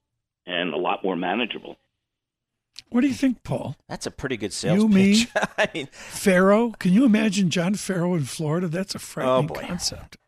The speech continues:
Speaker 3: South
Speaker 1: Then you
Speaker 3: Beach,
Speaker 1: can go
Speaker 3: that's
Speaker 1: to the
Speaker 3: right.
Speaker 1: spring training games.
Speaker 2: I, I,
Speaker 3: <laughs> Yeah.
Speaker 2: I know. I can go watch the Sox lose to the Yankees. I went.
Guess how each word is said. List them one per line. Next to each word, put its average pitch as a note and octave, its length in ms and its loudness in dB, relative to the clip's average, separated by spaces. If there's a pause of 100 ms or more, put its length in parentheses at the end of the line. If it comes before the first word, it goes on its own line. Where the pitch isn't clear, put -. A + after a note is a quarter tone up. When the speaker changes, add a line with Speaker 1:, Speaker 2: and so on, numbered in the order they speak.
(160)
Speaker 3:
South B2+ 280 2
Speaker 1:
Then C3+ 100 -6
you - 80 -2
Speaker 3:
Beach, C#3+ 80 -2
Speaker 1:
can - 20 0
go A#2 60 2
Speaker 3:
that's C#3 100 -2
Speaker 1:
to C#3+ 60 -2
the G2 80 0
Speaker 3:
right. F#2 100 -2
Speaker 1:
spring C3 240 -6
training C#3+ 320 0
games. C#2 300 -6 (320)
Speaker 2:
I, F#3 200 6
I, F3+ 120 4
Speaker 3:
<laughs> - 0 -
Yeah. G3 160 6
Speaker 2:
I F3 180 6
know. F3 380 4
I A#2+ 100 -2
can D#3+ 200 -2
go E3 140 2
watch E3 360 2
the D#3 100 -4
Sox D#3+ 400 0
lose E3+ 280 2
to F#3+ 100 -6
the D#3 100 -4
Yankees. D3+ 460 -4
I C#3+ 80 -4
went. A#3 340 -2